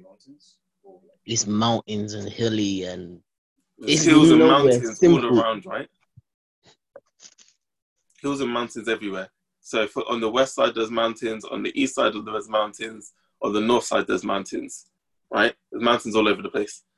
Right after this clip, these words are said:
Speaker 3: And what's cool about the Sea of Galilee is actually it's lower than normal sea level. So it's lower than sea level, and the mountains are obviously higher than sea level.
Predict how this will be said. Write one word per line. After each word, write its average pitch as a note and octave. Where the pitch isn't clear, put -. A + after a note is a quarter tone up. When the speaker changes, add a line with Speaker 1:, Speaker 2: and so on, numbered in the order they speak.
Speaker 3:
And A2+
what's -
cool D#3+
about -
the C3+
Sea B2
of A2
Galilee G#2+
is G2+
actually A#2
it's G#2
lower A#2
than G#2+
normal A2
sea A2
level. G#2
So G#2+
it's G2
lower D3+
than C3+
sea A#2+
level, G#2
and A2
the A2
mountains C3
are -
obviously A#2
higher B2
than G2
sea G#2+
level. G2